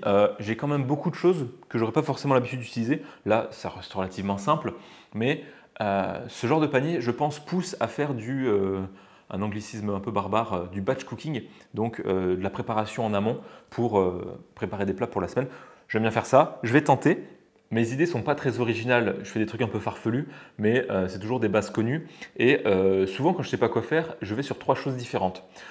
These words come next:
Soit des lasagnes, parce qu'on peut tout mettre dedans, on fait des couches, éventuellement pour faire des couches avec ça, des lasagnes d'épinards frais,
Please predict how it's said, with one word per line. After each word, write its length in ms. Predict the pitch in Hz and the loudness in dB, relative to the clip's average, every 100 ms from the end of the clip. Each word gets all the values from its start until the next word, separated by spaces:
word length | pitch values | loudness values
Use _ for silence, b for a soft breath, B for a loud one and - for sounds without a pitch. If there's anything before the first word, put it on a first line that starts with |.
| B | B
Soit 180 | - 175 | 0 4
des 80 | 170 | 6
lasagnes, 360 | 135 131 139 | 8 6 2
parce 160 | - 113 | -4 -8
qu'on 80 | - | -10
peut 140 | - | -8
tout 160 | - 165 | -6 0
mettre 160 | 165 | 0
dedans, 320 | 135 147 147 151 | 2 4 4 4
on 100 | 107 | 0
fait 160 | - | 0
des 140 | 120 123 | -2 0
couches, 280 | 143 135 - | -2 -4 -4
éventuellement 360 | 95 95 104 120 | -4 -4 -4 -4
pour 120 | - | -6
faire 120 | 95 | -6
des 40 | |
couches 240 | 92 - - | -4 -6 -2
avec 160 | 101 | -2
ça, 300 | 98 123 117 - B B B B | 0 -2 -2 -8 B B B B
des 60 | 98 | -2
lasagnes 300 | 95 98 135 | 0 2 2
d'épinards 420 | 120 - 123 113 | 0 0 0 0
frais, 300 | - 131 123 | -2 -4 -4